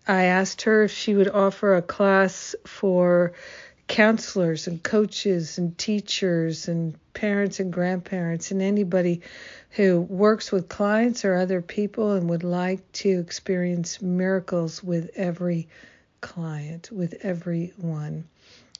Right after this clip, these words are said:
So that class is on Saturday. Uh, there's still room. You can still register.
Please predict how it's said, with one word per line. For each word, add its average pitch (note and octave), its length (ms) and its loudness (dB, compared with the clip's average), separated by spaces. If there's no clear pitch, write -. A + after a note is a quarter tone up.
So E3+ 400 0
that F3+ 460 -2
class E3+ 640 -2
is F3+ 280 -4
on F3 300 -2
Saturday. E3 1080 -4
Uh, E3+ 180 0
there's E3 240 0
still G3+ 340 6
room. A#3 640 4
You F#3 160 -2
can E3+ 160 -4
still F#3 380 2
register. F3 840 0